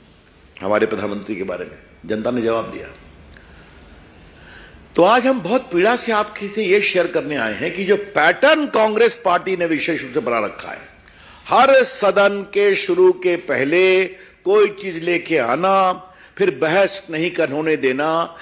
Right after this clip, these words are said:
फिर बहस से भागना और फिर आरोप लगाना कि न-, नरेंद्र मोदी सरकार बहस से भागती है। इस पैटर्न, इस पैटर्न को देश के सामने बताना जरूरी है,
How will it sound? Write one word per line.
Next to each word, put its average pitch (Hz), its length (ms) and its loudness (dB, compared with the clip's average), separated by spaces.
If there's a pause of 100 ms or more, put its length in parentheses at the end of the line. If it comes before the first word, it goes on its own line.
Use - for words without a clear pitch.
(160)
फिर 165 120 -2
बहस 151 380 -2
से 185 120 -4
भागना 135 600 -2
और - 380 -8
फिर 190 100 2
आरोप 185 380 2
लगाना 156 500 -2 (300)
कि 156 60 -6
न-, 127 100 -4
नरेंद्र 139 400 -2
मोदी 156 200 -2
सरकार 143 340 -2
बहस 107 260 -8
से 123 80 -8
भागती 110 340 -10
है। - 120 -16 (1900)
इस 143 100 -8
पैटर्न, 147 420 -2 (600)
इस 131 140 -8
पैटर्न 135 380 -4
को 143 100 -2
देश 123 280 0
के 123 120 -6
सामने 107 280 -4
बताना 85 280 -8
जरूरी - 380 -16
है, - 100 -20